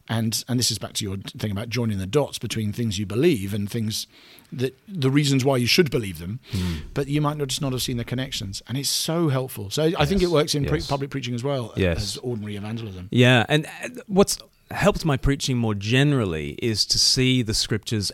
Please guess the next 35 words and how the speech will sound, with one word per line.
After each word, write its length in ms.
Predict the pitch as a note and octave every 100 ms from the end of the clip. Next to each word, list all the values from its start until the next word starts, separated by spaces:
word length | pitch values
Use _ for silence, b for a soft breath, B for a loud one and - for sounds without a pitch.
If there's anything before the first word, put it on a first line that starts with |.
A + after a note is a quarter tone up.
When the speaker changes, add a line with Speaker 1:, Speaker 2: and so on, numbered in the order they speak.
| B2+
Speaker 2:
as 480 | A2 A#2 A2 - -
what 260 | A#2+ A2 -
John 160 | F#2+
Calvin 280 | F#2+ F#2+ G2
called 200 | E3 G3+
them, 100 | G2+
spectacles 800 | D#2+ D#3 - - F#2+ E2 B2+ -
through 260 | - C3+ A#2+
which 300 | B2 - A2+
you 80 |
see, 460 | G2+ - B2 G#2+ F#2
Speaker 1:
Yeah. 320 | G#2+ G2+ G2+ F#2 B B -
Speaker 2:
um, 320 | G#2 G2 G2 - _
Speaker 1:
That's 140 | G#2+
Speaker 2:
life. 180 | C#3 D3
Speaker 1:
helpful. 420 | G2+ F#2+ - F#2+
Speaker 2:
You, 100 | C#3
you 220 | A#2+ - G#2+
see 180 | G#2
God 380 | F#2 D3 C#3+ C#3
and 100 | A2
you 60 | G#2
see 140 | -
the 120 | F#2+ F2+
world 540 | G2 F#3 C#3+ A#1+ - C3+
in 100 | A#2
a 80 |
different 320 | G#2+ A2+ - -
light 260 | F#2 F2+
through 360 | - - B2+ B2
the 100 | G#2+
spectacles 600 | - D#3+ - C#3+ G#2 F2+
of 40 |
the 60 | E2
Scriptures, 480 | - F#2 G#2 -